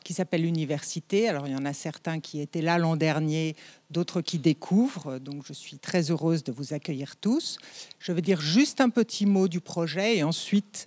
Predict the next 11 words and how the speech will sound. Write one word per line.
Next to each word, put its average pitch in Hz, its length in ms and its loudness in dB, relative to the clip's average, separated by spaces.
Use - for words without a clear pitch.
hein, 170 220 -6
on 147 80 -6
passera 156 640 -4
à 165 100 0
la 165 120 6
question 170 600 -2
de 151 140 -2
cette 151 300 -4
année 147 640 0
et, 147 440 -2
euh, 123 200 -6